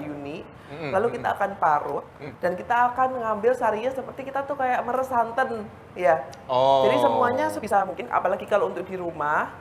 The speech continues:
Speaker 2: Ya,
Speaker 1: kita
Speaker 2: ya.
Speaker 1: juga menggunakan bahan-bahan yang memang,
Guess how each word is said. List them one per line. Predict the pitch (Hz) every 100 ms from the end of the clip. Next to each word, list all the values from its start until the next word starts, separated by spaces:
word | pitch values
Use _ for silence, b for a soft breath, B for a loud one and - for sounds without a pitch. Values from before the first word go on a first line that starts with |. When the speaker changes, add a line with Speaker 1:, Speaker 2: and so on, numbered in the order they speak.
| -
Speaker 2:
Ya, | 120 110 104
Speaker 1:
kita | 196
Speaker 2:
ya. | 269 262
Speaker 1:
juga | 185 196
menggunakan | 208 190 170 156 262
bahan-bahan | 226 185 180 180 165 202 254
yang | 247 220 247
memang, | 226 180 196 254 277